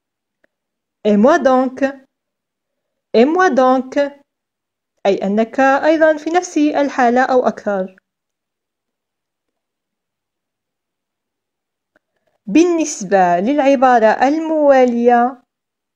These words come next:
هذا ما تقوله أنت. Ça, c'est toi qui le dis. Ça, c'est toi qui le dis.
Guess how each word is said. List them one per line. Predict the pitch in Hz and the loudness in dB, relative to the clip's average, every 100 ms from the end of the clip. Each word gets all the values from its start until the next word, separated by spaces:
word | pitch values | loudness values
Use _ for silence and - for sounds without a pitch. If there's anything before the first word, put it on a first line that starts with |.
| _ _ _ _ - | _ _ _ _ -6
هذا | 214 247 220 226 | 0 2 4 2
ما | 220 | 2
تقوله | 220 214 - 302 311 294 277 294 - | 0 -4 -2 0 2 2 2 -2 -2
أنت. | 214 190 180 - 208 196 190 _ _ _ _ _ _ _ _ _ _ _ _ _ | -2 -2 -6 -10 -8 -8 -12 _ _ _ _ _ _ _ _ _ _ _ _ _
Ça, | - 294 339 | -4 -2 0
c'est | - 208 | -2 -2
toi | - 269 | 0 -2
qui | 311 269 262 | 0 0 0
le | 190 | 0
dis. | 196 208 - _ _ _ _ _ _ _ _ _ _ _ | -6 -10 -14 _ _ _ _ _ _ _ _ _ _ _
Ça, | - 233 185 190 285 - _ _ | -8 -2 0 0 -2 -4 _ _
c'est | - - 196 | -8 -2 -2
toi | - 202 220 320 | -2 -2 0 0
qui | 330 320 302 | 0 0 0
le | 220 | 0
dis. | 240 247 247 | -2 -4 -8